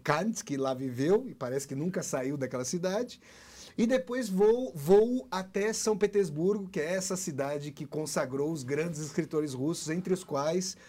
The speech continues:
o Dostoiévski. E volto pra Moscou ao fim. Todos os dias, como é um diário justamente, os textos vão ser publicados com frequência diária, e eu vou falar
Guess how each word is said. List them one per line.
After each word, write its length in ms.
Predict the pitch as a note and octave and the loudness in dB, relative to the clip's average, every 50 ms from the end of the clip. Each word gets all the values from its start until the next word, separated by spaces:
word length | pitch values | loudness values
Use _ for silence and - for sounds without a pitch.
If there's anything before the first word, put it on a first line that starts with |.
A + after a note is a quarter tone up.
| - - _ | -20 -8 _
o 120 | C3 D3+ | -2 0
Dostoiévski. 760 | D#3 E3+ E3 E3 - F3 D#3+ C#3 B2 G#2 G2 - - - E3+ A3+ | 0 0 0 0 0 0 0 0 -2 -2 -4 -8 -12 -6 -4 -2
E 40 | |
volto 380 | A#3 F#3+ G3+ F#3+ F#3+ G3 G3 G3 | 2 2 4 4 4 2 -2 0
pra 120 | - G#3 | 0 0
Moscou 400 | G3+ G3+ G#3+ G3+ - - F3 F3 | 2 2 0 -2 -2 -2 0 0
ao 80 | F#3+ G3 | 0 0
fim. 240 | G3 - B2 A2 G2+ - - - - - - - - _ _ | -2 -4 -8 -8 -8 -12 -16 -20 -20 -20 -20 -20 -20 _ _
Todos 280 | - A3 A3+ F3+ E3+ | 10 10 10 8 4
os 160 | F#3+ F#3+ D3+ C#3 | -2 -4 -2 -2
dias, 200 | F#3 C4 C4+ - | -2 -2 -2 -2
como 160 | - A#3+ A2 | -4 -4 -4
é 40 | A2+ | -4
um 60 | A#2+ | -2
diário 380 | A#2+ C#3 C#3+ C#3 E3 F3+ E3 | -2 0 0 0 0 -2 -2
justamente, 640 | C3+ C3 D3 - - G#3 G3+ G3+ G#3+ B3 C4+ - - - - - | -4 -6 -6 -4 -2 -2 0 0 0 -2 -4 -6 -10 -16 -14 -8
os 160 | - D3 C#3 - | -6 -6 -4 -2
textos 340 | - D#3+ E3+ E3+ - C#3+ | 0 0 0 -2 -4 -4
vão 120 | C#3+ D3+ C#3+ C#3 | -6 -6 -6 -6
ser 160 | - - C#3+ | -6 -6 -6
publicados 760 | - C3+ B2+ B2+ C3 B2 - A#2 G#2+ G#2+ G2+ G2 G#2+ - - - - - - - - | -6 -6 -4 -4 -4 -4 -4 -6 -6 -6 -8 -12 -12 -14 -14 -16 -18 -20 -20 -10 -6
com 100 | - D3 | -6 -4
frequência 460 | C3 - B2 A#2 - A2+ A2 - E3+ | -2 -4 -4 -4 -4 -4 -4 -4 -4
diária, 440 | D#3+ F3+ A3 A3 A3 A#3 B3+ C4 C4 - - - - - - | 0 2 4 4 4 2 0 -4 -6 -10 -16 -20 -20 -6 4
e 60 | F#3 | 8
eu 100 | G#3 A3+ | 8 8
vou 140 | G3 G#3+ G#3+ | 8 6 2
falar 440 | - A3+ G3+ F3+ D3 C3+ A2+ F#2+ | 2 0 -2 0 -2 -2 -4 -6